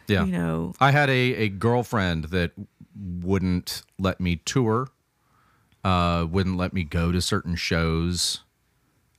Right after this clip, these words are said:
Speaker 1: um, that wouldn't let me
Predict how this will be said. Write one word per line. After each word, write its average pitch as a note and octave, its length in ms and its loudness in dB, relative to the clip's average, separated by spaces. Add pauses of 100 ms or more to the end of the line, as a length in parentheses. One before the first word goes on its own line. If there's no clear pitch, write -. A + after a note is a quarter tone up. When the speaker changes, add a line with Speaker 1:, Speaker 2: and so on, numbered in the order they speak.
(100)
Speaker 1:
um, D#2+ 640 0 (200)
that E2+ 220 0 (420)
wouldn't F2+ 680 -2
let F2 240 -2
me E2+ 640 0